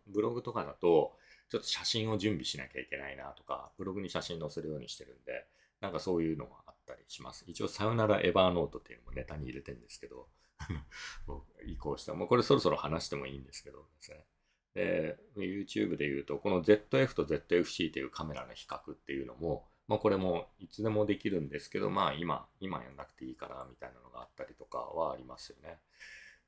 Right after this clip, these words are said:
で、この十五分前誰のためっていうのは、もうこの間、あ、これ、この間だけじゃなくて他にもありますよね。なんか、「十五分前に着席してください」とか、「十五分前に来てください」とかっていうのってあるんですけど、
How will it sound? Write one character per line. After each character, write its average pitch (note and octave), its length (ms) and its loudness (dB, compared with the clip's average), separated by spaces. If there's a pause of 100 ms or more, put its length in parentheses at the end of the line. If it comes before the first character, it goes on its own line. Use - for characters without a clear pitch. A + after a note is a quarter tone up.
(100)
で、 E2 100 -4
こ F2+ 120 2
の E2+ 80 2
十 G#2+ 180 4
五 B2+ 100 4
分 C3 180 6
前 F#2 220 6
誰 E2+ 180 4
の D2 140 2
た B1 120 -8
め C2 120 -14
っ - 20 -20
て - 160 -20
い C2 80 -18
う C2+ 40 -20
の C2 100 -12
は、 D2 240 0
も C#2 80 -12
う - 80 -16
こ F2+ 80 -2
の F2+ 80 2
間、 E2+ 400 4 (1400)
あ、 - 120 -16 (840)
こ A2+ 80 6
れ、 A2 120 6 (1120)
こ G#2 60 -2
の A2+ 80 2
間 C3 220 4
だ A#2+ 80 2
け - 80 0
じ G2+ 80 6
ゃ - 20 6
な C#2+ 80 2
く - 80 -8
て - 60 -6
他 B1 240 0
に A2 80 4
も C2+ 100 2
あ B1+ 60 0
り C2 40 -6
ま B1+ 120 -6
す - 100 -12
よ C2 60 -12
ね。 C#2 140 -10
な D#2+ 80 -8
ん - 20 -12
か、 - 100 -4
「十 G#2 160 2
五 D3 120 6
分 C#3 200 4
前 A#2+ 160 4
に - 80 0
着 - 220 -4
席 - 180 -10
し - 100 -2
て - 80 -2
く D#2+ 100 -2
だ D2+ 80 -2
さ D#2 120 -6
い」 D2 80 -6
と - 60 -14
か、 - 100 -12
「十 A#2 160 2
五 C3+ 80 4
分 C3+ 160 2
前 B2+ 160 0
に - 100 -12
来 - 120 -6
て - 80 -2
く D2 80 -4
だ C2 80 -6
さ - 120 -10
い」 - 60 -16
と - 80 -20
か - 80 -14
っ - 80 -20
て C#2+ 100 -14
い C2+ 60 -8
う C2 40 -10
の C2+ 80 -14
っ - 40 -20
て - 80 -18
あ C#2 100 -6
る D#2 100 -2
ん - 60 -10
で - 80 -14
す - 80 -12
け C#2+ 100 -12
ど、 C2 260 -8